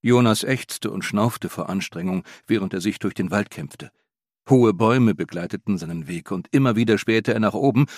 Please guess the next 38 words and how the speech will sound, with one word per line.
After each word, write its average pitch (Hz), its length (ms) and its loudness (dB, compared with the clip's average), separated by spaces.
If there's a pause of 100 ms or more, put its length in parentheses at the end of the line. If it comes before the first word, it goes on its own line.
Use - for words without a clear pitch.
(140)
ob 123 160 -2
sich - 260 -8
einer 135 240 0
der 107 140 2
Nordmänner 117 640 2
in 110 140 2
den 104 180 2
Kronen 117 460 4
verbarg. - 480 -12 (1120)
Er 104 140 2
hatte 127 200 2
schon 123 240 2
zwei 131 420 0
Angriffe 127 540 2
unverletzt 123 640 0
überstanden, 127 640 -4 (440)
aber - 220 -10
es - 140 -12
war 95 140 0
nur 98 120 2
eine 92 160 0
Frage 101 320 0
der 98 140 2
Zeit, 117 420 0
bis 85 180 -8
er 98 280 -4
in 101 100 -2
einen 90 300 -4
weiteren 90 420 -2
Hinterhalt 78 500 -2
geriet. 73 420 -14 (760)
Er 107 160 4
war 117 160 4
ein 120 140 4
Fremder 120 540 2
in 85 140 -8
dieser 78 280 -10
Welt, 80 280 -14